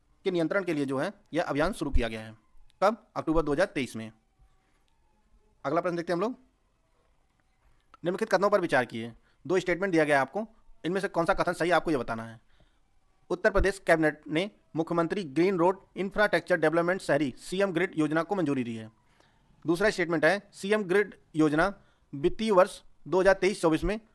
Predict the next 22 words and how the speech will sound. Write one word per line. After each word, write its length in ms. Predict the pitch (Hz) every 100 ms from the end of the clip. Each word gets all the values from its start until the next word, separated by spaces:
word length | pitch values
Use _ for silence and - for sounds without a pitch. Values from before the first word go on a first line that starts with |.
| _ _ _ _ _ _ -
पाँच 200 | 175 170
सौ 80 | 143
करोड़ 200 | 175 170
रुपए 240 | 180 226 -
खर्च 180 | 165 -
किए 160 | 143
जाएंगे। 340 | 120 113 113 117 _ -
तो 60 |
इसका 200 | 151 180 151
दोनों 220 | 156 185
स्टेटमेंट 340 | 170 143 151
जो 120 | 139
है 100 | 165 - -
वह 80 | 147
सही 200 | 147 139
है। 160 | 170 220 _ _ _ _ _ _ -
सीएम 280 | - 202 190 160
ग्रिड 220 | 165 190
योजना 240 | 170 151 151
जो 120 | 147
है 180 | 175 - - -
वह 160 | 147